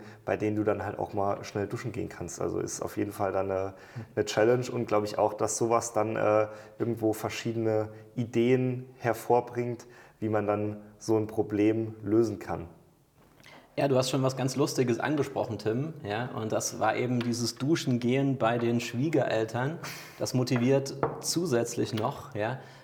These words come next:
Speaker 2: um, um dir was einfallen zu lassen. Aber Spaß beiseite.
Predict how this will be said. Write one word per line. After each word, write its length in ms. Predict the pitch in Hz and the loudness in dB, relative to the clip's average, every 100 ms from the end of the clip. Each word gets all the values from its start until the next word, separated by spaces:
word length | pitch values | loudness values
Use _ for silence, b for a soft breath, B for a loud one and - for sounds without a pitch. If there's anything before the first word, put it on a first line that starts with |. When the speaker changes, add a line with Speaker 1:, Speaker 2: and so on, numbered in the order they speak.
| B | B
Speaker 2:
um, 460 | - 113 113 120 117 - | -2 0 0 0 -4 -6
um 140 | 107 | -2
dir 140 | 110 | 0
was 120 | 107 - | 0 -2
einfallen 460 | 104 135 117 110 | -4 -4 -4 -6
zu 120 | - | -4
lassen. 300 | 95 92 - 92 95 | -4 -4 -6 -12 -10
Aber 180 | 92 90 - | -10 -12 -16
Spaß 340 | - 104 - | -8 -8 -4
beiseite. 500 | 98 98 101 117 92 | -6 -2 -2 -2 -6